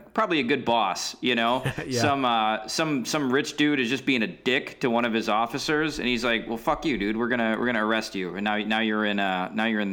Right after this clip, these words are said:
Speaker 1: the news.
Speaker 2: Yeah, I suppose, like, you know, there was no concern about, like, "Oh, hey, this is Jake Peavy. I'm a fan. Maybe he'll get me tickets," whatever. I mean,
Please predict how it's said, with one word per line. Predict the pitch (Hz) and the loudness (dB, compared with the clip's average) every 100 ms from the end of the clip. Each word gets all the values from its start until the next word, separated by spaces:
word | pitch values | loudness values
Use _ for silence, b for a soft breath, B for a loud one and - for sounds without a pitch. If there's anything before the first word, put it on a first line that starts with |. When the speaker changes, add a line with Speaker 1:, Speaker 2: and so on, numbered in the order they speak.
| 98 | -2
Speaker 1:
the | |
news. | 95 92 - - _ _ _ _ _ - - - - - _ - - - | -4 -6 -10 -20 _ _ _ _ _ -20 -20 -20 -20 -20 _ -20 -20 -12
Speaker 2:
Yeah, | - 127 127 | 0 4 6
I | 107 104 | 4 2
suppose, | - 110 131 127 | 0 2 4 4
like, | 110 107 - - | 2 0 -2 -6
you | 123 | -2
know, | 110 101 110 - | 0 -2 -4 0
there | 117 | 4
was | 120 113 | 4 4
no | 123 113 | 2 2
concern | 117 107 110 113 | 0 -2 0 0
about, | 110 101 101 | 0 0 0
like, | 104 95 | -2 -2
"Oh, | 127 135 104 98 | 0 2 2 0
hey, | 127 110 | 0 0
this | 107 | -2
is | 107 | -2
Jake | 113 104 | -2 -2
Peavy. | - 135 107 107 | 2 2 4 2
I'm | 101 | 2
a | 95 | 0
fan. | 113 110 107 104 | 0 2 2 2
Maybe | 101 101 | 0 0
he'll | 104 | 0
get | 104 | 0
me | 98 | -2
tickets," | 95 131 113 113 98 | 0 -2 2 0 0
whatever. | 104 113 120 B B | 0 4 2 B B
I | 131 | 0
mean, | 143 143 | 4 2